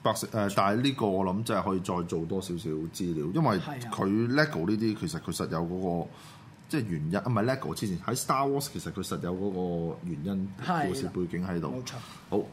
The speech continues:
Speaker 1: 噉就，嗱，呢兩隻講完之後咧，噉就當然要講下另外兩個
Speaker 2: 兩個經典嘅
Speaker 1: 經典角色。
Speaker 2: 情侶。
Speaker 1: 啊，<laughs> 情侶係。
Speaker 2: 係啦。
Speaker 1: 誒，最初初睇我心諗，哇！點解阿 Luke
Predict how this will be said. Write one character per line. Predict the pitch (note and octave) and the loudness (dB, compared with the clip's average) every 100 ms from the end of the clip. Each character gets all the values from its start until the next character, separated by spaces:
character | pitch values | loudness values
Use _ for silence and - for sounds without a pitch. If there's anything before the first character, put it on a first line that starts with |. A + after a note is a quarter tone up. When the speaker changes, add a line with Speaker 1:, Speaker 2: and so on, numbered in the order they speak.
| - | -4
Speaker 1:
噉 | G#2+ | 0
就， | A#2 F2 E2+ | 2 2 2
嗱， | F#2 B2 | 2 4
呢 | F#3 F#3 | 4 6
兩 | C3+ B2+ | 4 4
隻 | C3 | 2
講 | B2+ A2 | 2 0
完 | D3+ G2 | 2 0
之 | G2 C#3 | 0 2
後 | A2 | 4
咧， | A#2 - - | 2 2 -2
噉 | A2+ | 0
就 | A#2 | 0
當 | - A#2 | 0 0
然 | B2 A2+ F2+ F#2+ A2 - | 0 0 2 0 -2 -4
要 | G2 | -2
講 | F#2 F#2 G#2+ | -2 -2 -2
下 | E2+ E2+ C#2+ | 0 0 0
另 | F#2 E2+ | 0 0
外 | F2 | 0
兩 | D#2+ F2 | 0 -2
個 | F2+ E2+ | -2 -2
Speaker 2:
兩 | E3 F3 | 0 0
個 | F3+ | 0
經 | A3+ G#3+ | 0 0
典 | G#3 D#3 D#3+ | 0 0 0
嘅 | F3+ D3+ C3 B2+ | 0 -2 -2 -2
Speaker 1:
經 | G#2+ | -2
典 | F#2+ E2+ | -2 -2
角 | D3 | -2
色。 | B2+ | -2
Speaker 2:
情 | |
侶。 | C3+ A#2+ D3+ D#3 - - | -2 -2 -4 -6 -12 -6
Speaker 1:
啊， | A#2 | 0
<laughs> | C#3+ | 2
情 | - B2 G2+ | 2 0 2
侶 | F#2+ | 0
係。 | G#2 | 0
Speaker 2:
係 | G#2 - - C3 | -2 -6 -12 -10
啦。 | A#2+ - - - | -10 -12 -12 -2
Speaker 1:
誒， | G2+ G2 F#2+ G2 G2+ - | 0 2 2 0 -2 -8
最 | - B2+ B2 | -4 0 0
初 | A#2+ C3+ | 2 0
初 | C3+ C3+ | 2 0
睇 | C3 - F#2+ A#2 | 0 0 0 0
我 | G#2 | -2
心 | G#2 A#2 | -2 -2
諗， | A2 G2 | 0 0
哇！ | G2 E2 | 0 0
點 | G2 F#2+ G#2 | 0 -2 0
解 | F2+ | 2
阿 | F#2 F2 | 4 2
Luke | F2+ G2 | 2 2